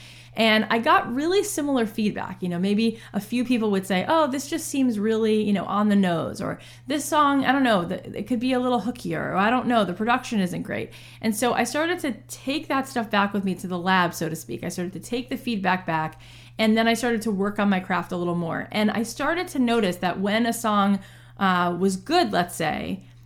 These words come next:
what I mean by that is I would know it was good because I'd send it out, I'd send it to a friend, they'd say, "Wow, this is awesome." I'd send it to somebody in the business, "Wow, this song is really good."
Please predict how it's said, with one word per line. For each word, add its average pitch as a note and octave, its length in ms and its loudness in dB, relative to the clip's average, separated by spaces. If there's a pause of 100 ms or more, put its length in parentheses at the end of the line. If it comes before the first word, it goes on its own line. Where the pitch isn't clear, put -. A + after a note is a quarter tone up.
(120)
what A#3 260 2
I A#3 100 6
mean C4 300 4
by F#3+ 140 6
that E3+ 280 0
is F#3+ 300 0
I G3 140 2
would G3+ 160 4
know C4 260 6
it E4+ 80 2
was G3 160 2
good E3 320 -2
because F#3+ 240 -2
I'd F3 220 -2
send B3 340 2
it B3 80 0
out, F#3 260 4
I'd F#3 120 -2
send G3 160 0
it G3+ 80 -4
to A3+ 100 0
a G#3 60 0
friend, E3+ 360 -4
they'd E3+ 120 -6
say, E3 80 -4
"Wow, A#3 260 0
this F#3 140 -2
is F#3 80 -6
awesome." - 480 -6
I'd - 120 -10
send A3+ 180 0
it A3+ 80 -4
to A#3 60 -4
somebody G3+ 280 0
in G3+ 80 2
the F#3+ 40 0
business, F3 400 -2 (300)
"Wow, G#3+ 200 6
this G#3 120 0
song G3+ 220 4
is F3 120 2
really F3+ 220 -2
good." F3 320 0